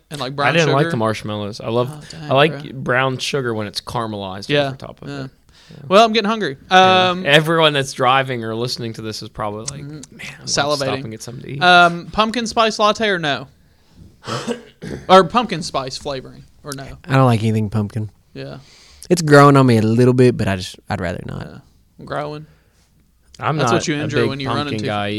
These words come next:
Speaker 2: either.
Speaker 1: hard. You're
Speaker 3: True.
Speaker 1: growing.
Speaker 3: Yep, growing.
Speaker 2: I'm not a huge pumpkin guy either.
Speaker 1: Yeah, I would probably ixnay that. I'm a big peppermint mocha fan, though, and it is, uh, now the season for that.
Speaker 3: It
Speaker 1: So.
Speaker 3: is.
Speaker 1: All right, well,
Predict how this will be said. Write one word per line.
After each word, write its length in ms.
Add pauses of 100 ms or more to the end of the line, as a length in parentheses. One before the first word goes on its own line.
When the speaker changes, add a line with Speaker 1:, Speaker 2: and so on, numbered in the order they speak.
Speaker 2:
either. 60
Speaker 1:
hard. 280 (220)
You're 100
Speaker 3:
True. 140
Speaker 1:
growing. 200 (300)
Speaker 3:
Yep, 260
growing. 320 (760)
Speaker 2:
I'm 100
not 160
a 60
huge 260
pumpkin 380
guy 280
either. 100
Speaker 1:
Yeah, 320
I 80
would 240
probably 280
ixnay 280
that. 320 (200)
I'm 60
a 40
big 180
peppermint 400
mocha 260
fan, 260
though, 360
and 140
it 140
is, 240
uh, 420
now 220
the 100
season 320
for 120
that. 220 (100)
Speaker 3:
It 60
Speaker 1:
So. 60
Speaker 3:
is. 400 (1300)
Speaker 1:
All 80
right, 180
well, 360